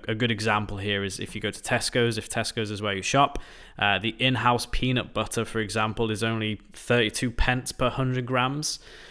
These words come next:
whereas a popular brand like Meridian, the smooth peanut butter, that's a whopping ninety-three, uh, pence per hundred grams. So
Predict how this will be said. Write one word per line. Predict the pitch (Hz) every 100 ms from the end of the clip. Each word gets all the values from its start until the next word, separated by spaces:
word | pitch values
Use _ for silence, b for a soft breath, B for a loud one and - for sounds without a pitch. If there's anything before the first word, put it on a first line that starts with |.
| B
whereas | - 117 117 113 - -
a | 110
popular | - - 139 - 123
brand | 110 117 110 110 107
like | 107 - 113
Meridian, | 110 107 123 143 165 180 - _ -
the | 131 113
smooth | - 123 123 120
peanut | 127 127 123
butter, | 131 117 127 117
that's | - 117 - - -
a | 98 107
whopping | 101 127 - - 113 113 - -
ninety-three, | 117 117 139 127 123 - 151 175 - - -
uh, | 110 107 -
pence | 113 107 -
per | - 110 110
hundred | 107 110 104 95
grams. | 104 104 - -
So | 123 113